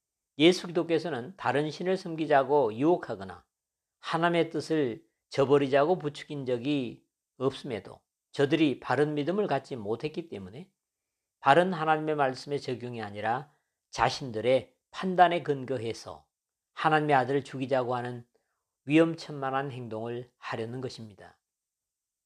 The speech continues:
오히려 여기에 대응하시는 삼십이 절에 우리 주님의 반응이 더 논리적입니다. 예수께서 말씀하시고 행하시는 모든 것들은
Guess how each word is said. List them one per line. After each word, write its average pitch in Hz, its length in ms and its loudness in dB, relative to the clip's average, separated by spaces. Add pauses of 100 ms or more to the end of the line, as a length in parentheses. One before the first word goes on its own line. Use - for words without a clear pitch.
(680)
오히려 175 300 8
여기에 156 280 4
대응하시는 156 540 0
삼십이 151 500 -8
절에 131 200 2
우리 135 220 0
주님의 135 360 -6
반응이 117 420 -4
더 127 340 -4 (340)
논리적입니다. 107 880 -6 (1040)
예수께서 135 460 0
말씀하시고 123 960 -2 (400)
행하시는 120 400 -2
모든 123 320 2
것들은 151 420 0